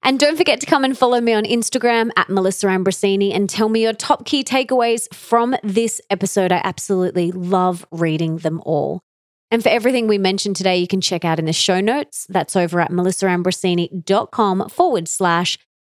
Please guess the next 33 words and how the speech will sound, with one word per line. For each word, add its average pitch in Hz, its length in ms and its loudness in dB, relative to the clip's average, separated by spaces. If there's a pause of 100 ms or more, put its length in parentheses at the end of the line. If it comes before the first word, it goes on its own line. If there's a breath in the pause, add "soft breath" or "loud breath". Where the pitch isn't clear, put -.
three 190 760 -2
six - 720 -6 (180)
nine. 160 680 -6 (640)
And 269 120 0
before 294 300 0
I 269 80 2
go, 233 260 2
I 220 100 2
just 208 220 -4
wanted 202 220 0
to 202 100 -2
say 185 300 -2
thank 208 360 -2
you 220 220 -2
so - 400 -2
much 262 240 -4
for 196 140 0
being 160 320 0
here, 170 320 -2 (160)
for - 160 0
wanting 240 320 0
to 247 120 -2
be 202 380 0
the 233 140 0
best, 208 580 -2
the 277 200 0
healthiest, 311 840 0
and 285 200 2
the 302 60 2
happiest 247 680 -2
version 190 560 0
of 175 160 2
yourself, 180 560 0